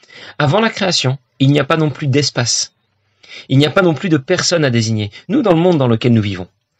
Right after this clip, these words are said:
nous pouvons tout définir selon ces trois critères. Ce qui est rapporté dans la Chassidoute, Olam Shana Nefesh. Je, lorsque je veux parler de quelque chose ou de quelqu'un, je dois dire de qui je parle, je dois dire à quel moment,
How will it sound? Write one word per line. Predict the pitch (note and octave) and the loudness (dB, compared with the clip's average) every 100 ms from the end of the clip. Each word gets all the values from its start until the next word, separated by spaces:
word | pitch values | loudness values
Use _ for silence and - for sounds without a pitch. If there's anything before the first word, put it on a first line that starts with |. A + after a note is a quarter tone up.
| _ - - | _ -20 -8
nous | C#3 | -4
pouvons | C3+ D3+ D#3+ | -2 0 0
tout | C3+ - | 0 -2
définir | F#3 D3+ D#3+ E3 F#3 | 0 0 0 -2 0
selon | D3 C3+ | -2 -2
ces | C3+ | -4
trois | - B2 | -4 -6
critères. | - G#2+ F#2 _ _ _ _ _ _ _ | -6 -8 -8 _ _ _ _ _ _ _
Ce | - | -6
qui | C3 | -2
est | |
rapporté | A2+ A#2 - | -2 -4 -2
dans | C3+ A#2 | 0 -2
la | |
Chassidoute, | A2 A2 D3+ B2+ - | -4 -6 -2 -4 -2
Olam | F#3 F3+ D3+ C#3 | 0 2 0 -2
Shana | D#3 C3+ | -2 0
Nefesh. | A#2+ A#2+ - - - _ _ - - | 0 -2 -6 -10 -14 _ _ -20 -12
Je, | A2+ A#2 | -8 -6
lorsque | B2+ C#3+ - | -4 -4 -2
je | C3+ | 0
veux | C#3 | 0
parler | C3+ | 0
de | C#3 | -2
quelque | B2 B2 | -2 -4
chose | - A#2 | -2 -2
ou | - | -2
de | A#2 | -6
quelqu'un, | A2+ - F2+ _ _ - | -6 -6 -10 _ _ -14
je | - | -2
dois | A#2 A#2 | 2 2
dire | A2+ G2 - _ _ - | 2 -2 -6 _ _ -10
de | B2+ | -6
qui | - | -2
je | F3 | -2
parle, | F3+ F3+ G#3+ _ _ _ _ _ - | -2 -4 -6 _ _ _ _ _ -6
je | B2+ | 0
dois | B2 | 2
dire | B2+ C#3 A2+ - | 2 0 0 -6
à | A#2+ | -6
quel | B2 | 0
moment, | A#2+ B2 C#3+ G#3 | 4 4 2 0